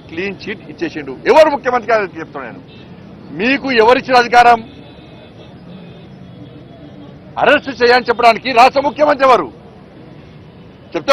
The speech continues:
పోలీసు వాళ్ళు చెప్పి కోర్టు చెప్పాలి. అరెస్ట్ చేయాలా వద్దా అనేది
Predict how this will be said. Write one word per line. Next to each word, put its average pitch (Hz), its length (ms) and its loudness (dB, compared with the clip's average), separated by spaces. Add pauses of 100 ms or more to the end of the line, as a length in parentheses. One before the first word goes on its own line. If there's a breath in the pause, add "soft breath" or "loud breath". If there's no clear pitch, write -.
(120)
పోలీసు 240 220 0
వాళ్ళు 233 120 0
చెప్పి - 160 -6
కోర్టు 247 240 0
చెప్పాలి. 127 320 -2 (1300)
అరెస్ట్ 226 380 -2
చేయాలా 226 360 4
వద్దా 220 260 4 (640)
అనేది 196 240 -6